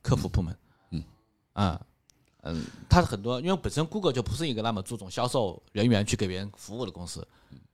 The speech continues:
Speaker 1: 那么授权售后我就用人工智能解决就好了。
Speaker 2: <laughs> 所以，
Speaker 1: 嗯。
Speaker 2: 所以那我，其实我问，我们可以问得更具体一点，因为
Speaker 1: 嗯。
Speaker 2: 以华裔的这个学生，
Speaker 1: 嗯，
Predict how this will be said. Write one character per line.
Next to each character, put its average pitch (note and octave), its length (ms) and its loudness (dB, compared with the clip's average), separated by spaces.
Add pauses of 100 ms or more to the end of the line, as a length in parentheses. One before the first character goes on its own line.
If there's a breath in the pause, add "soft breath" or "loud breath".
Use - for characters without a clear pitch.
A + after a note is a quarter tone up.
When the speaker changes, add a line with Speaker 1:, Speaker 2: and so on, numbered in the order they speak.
(240)
Speaker 1:
那 C3 100 -2
么 B2 120 0
授 B2+ 140 -4
权 G#2 140 -8
售 A2+ 160 -8
后 A#2+ 200 -2
我 F#2+ 160 -4
就 B2 140 2
用 A2+ 180 0
人 G#2 100 -4
工 A#2+ 100 -4
智 B2+ 100 -6
能 G#2 120 -2
解 F2 100 -4
决 F2 120 -6
就 F2+ 60 -6
好 - 100 -14
了。 - 500 -4
Speaker 2:
<laughs> - 600 -12
所 D3 120 8
以， B2+ 40 4
Speaker 1:
嗯。 - 20 2
Speaker 2:
所 E3 140 0
以 D3 80 0
那 E3 100 4
我， B2+ 160 10
其 - 140 4
实 D3+ 80 4
我 G#2 140 6
问， B2 260 2
我 G2 120 2
们 G#2 120 -4
可 A#2+ 100 0
以 G#2 40 4
问 A#2 140 2
得 G2+ 100 0
更 A#2 160 2
具 A2+ 180 2
体 E2 160 -2
一 C#2+ 40 -4
点， C2 160 -6
因 F#2 60 0
为 A#2 140 2
Speaker 1:
嗯。 G2 180 -6
Speaker 2:
以 E2+ 240 -6
华 E2 300 0
裔 A#2+ 160 0
的 F2 180 -2
这 F2+ 120 -8
个 E2+ 80 -6
学 C2+ 200 -8
生， D#2+ 200 -8
Speaker 1:
嗯， G#2 200 -4